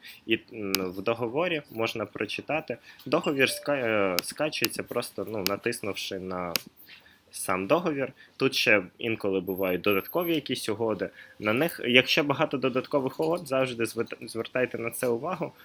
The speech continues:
Ну, в принципі, я зараз покажу, чому. М, ось ми заходимо на договір, кудись його скачуємо. Відкриваємо. О,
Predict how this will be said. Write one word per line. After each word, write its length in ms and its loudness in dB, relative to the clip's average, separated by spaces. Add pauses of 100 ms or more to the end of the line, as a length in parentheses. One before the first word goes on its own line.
(340)
Ну, 180 0
в 60 -2
принципі, 360 -2
я 80 6
зараз 360 2 (400)
покажу, 420 -6
чому. 420 -6 (260)
М, 400 -6 (580)
ось 160 -10
ми 80 -6
заходимо 480 -6
на 140 -10 (880)
договір, 560 -6
кудись 380 -6
його 180 0
скачуємо. 560 -12 (3750)
Відкриваємо. 840 0
О, 400 2